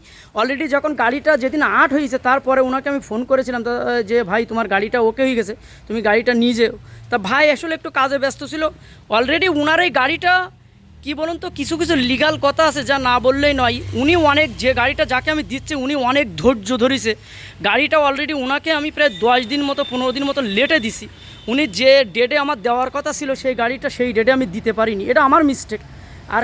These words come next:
কি বলুন তো, কারোর যদি কোনো প্রকারের কোনো, কারোর কোনো ভুল হয়, সেই ভুলটা মেনে নেওয়াই বেটার।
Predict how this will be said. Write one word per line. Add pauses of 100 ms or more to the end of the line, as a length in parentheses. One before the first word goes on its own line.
(160)
কি
বলুন
তো, (120)
কারোর
যদি
কোনো (120)
প্রকারের (100)
কোনো,
কারোর
কোনো
ভুল
হয়, (300)
সেই
ভুলটা
মেনে
নেওয়াই
বেটার।